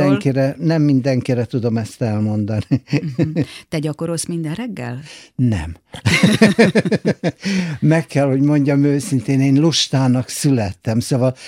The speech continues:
Speaker 1: én egy rossz pályát, <laughs> rossz pályán indultam el, de végre rájöttem, volt annyi intelligenciám,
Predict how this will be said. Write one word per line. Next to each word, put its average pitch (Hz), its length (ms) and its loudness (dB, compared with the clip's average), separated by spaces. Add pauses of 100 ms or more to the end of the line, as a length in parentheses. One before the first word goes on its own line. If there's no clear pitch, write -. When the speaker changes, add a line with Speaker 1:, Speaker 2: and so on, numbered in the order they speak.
(120)
Speaker 1:
én 135 160 4
egy 135 180 0
rossz 151 300 0
pályát, 113 920 -2
<laughs> - 160 -20
rossz 156 280 0
pályán 131 500 2
indultam 123 720 2
el, 127 320 0 (280)
de 143 140 0
végre 131 560 0 (160)
rájöttem, 123 1300 0
volt 151 320 2
annyi 135 340 2
intelligenciám, 127 1080 0